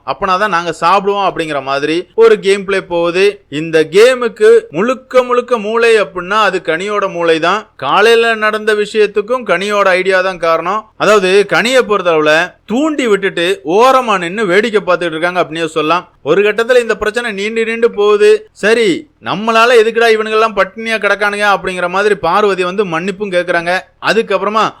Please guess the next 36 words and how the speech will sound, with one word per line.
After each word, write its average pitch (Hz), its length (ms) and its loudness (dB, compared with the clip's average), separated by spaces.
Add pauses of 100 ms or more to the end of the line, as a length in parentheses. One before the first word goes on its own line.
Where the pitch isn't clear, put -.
"வாங்கடா 226 420 2
சாப்பிட 208 400 0
போவோம்" 196 440 -2
அப்படிங்கிற 175 220 -6
மாதிரி 185 300 -2
எல்லாரும் 180 420 0
உட்கார்ந்து 170 320 -6
சமைச்சுக்கிட்டு 175 320 -6
இருக்காங்க. 151 500 -8 (200)
ஆனா, 165 360 -2
பார்வதி 220 500 0
வர்ற 175 320 -2
நேரங்கள்ல 156 840 -2
எஃப் 180 260 -4
ஜே 226 200 2
நடந்துகிட்ட 190 540 -2
விதங்கள் 190 600 -2
கேவலமா 208 540 0
இருந்துச்சு 175 240 -4
அப்படின்னே 160 300 -4
சொல்லலாம். 143 400 -6
அதாவது, 160 360 -2
பார்வதி 202 640 -4 (240)
பிக் 156 160 -6
பாஸ் 226 160 2
வீட்ல 208 240 -6
இருக்கிற 185 240 -4
எல்லாருக்கிட்டையுமே 190 640 -2
பேசிக்கிட்டு 214 460 -2
இருக்காங்க. 165 420 -10
அதாவது, 170 360 -4
சமாதான 214 540 -4
பேச்சுவார்த்தை 202 520 -2
எல்லாம் 214 200 -4
நடந்துகிட்டு 202 320 -4
இருக்கு. 180 360 -8